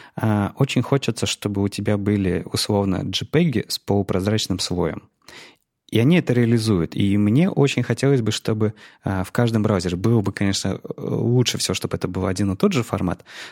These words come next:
но чтобы везде был такой формат, чтобы мы наконец-то, а, не мучились и не выбирали между джипегом и П Н Г, а, только потому, что, например, нам нужен,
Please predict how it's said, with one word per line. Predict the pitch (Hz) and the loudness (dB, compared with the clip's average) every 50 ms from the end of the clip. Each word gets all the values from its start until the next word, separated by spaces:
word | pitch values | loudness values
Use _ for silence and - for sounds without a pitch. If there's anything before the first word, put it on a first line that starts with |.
| - - | -6 -4
но | 160 | -4
чтобы | 156 - - 120 117 107 | -2 0 0 0 0 0
везде | 98 104 107 107 104 98 110 131 | 0 0 0 0 0 0 2 2
был | 139 120 113 110 101 | 2 2 2 0 0
такой | - - 113 - - 98 | 0 -2 -2 -2 -2 -2
формат, | - - - 98 107 139 139 | -2 -2 -2 0 0 0 0
чтобы | - - - 101 98 | -2 -4 -4 -4 -2
мы | 98 101 107 110 | 0 0 2 2
наконец-то, | 107 104 101 - 98 104 107 104 - - 95 101 - - - - - - - _ - | 2 0 0 0 0 0 0 -2 -2 -6 -6 -6 -8 -14 -20 -20 -20 -20 -16 _ -4
а, | - 95 92 92 92 92 92 90 90 92 | -2 -2 0 0 0 -2 -2 -2 0 2
не | 95 104 113 113 | 2 4 4 6
мучились | 113 123 139 127 - - 101 98 - - | 6 6 4 4 2 2 0 0 2 2
и | |
не | 101 98 | 2 2
выбирали | 95 98 98 107 107 113 107 95 92 | 2 2 2 2 2 4 4 2 2
между | 90 90 87 90 92 | 0 0 0 -2 -2
джипегом | 82 - - - - - - 90 87 | -4 -4 -4 -4 -4 -2 -2 -2 -4
и | 80 | -4
П | - - | -4 -4
Н | 90 87 95 | -2 0 2
Г, | 92 139 180 208 - - - _ _ _ _ _ | 4 4 2 2 0 -6 -20 _ _ _ _ _
а, | - 95 92 90 87 | -2 0 0 0 2
только | - 120 120 120 - 92 | 0 0 0 0 -2 -4
потому, | - - - - 87 95 117 | -2 -4 -4 -2 0 -2 -2
что, | - - 95 | -2 -2 -2
например, | 87 82 - - 87 82 85 90 87 87 | -2 -2 -2 -4 -2 0 0 -2 -2 -4
нам | 85 87 85 85 85 82 | -6 -6 -4 -4 -2 -2
нужен, | 82 90 90 87 82 80 80 - | -2 -2 -2 -2 -4 -6 -6 -8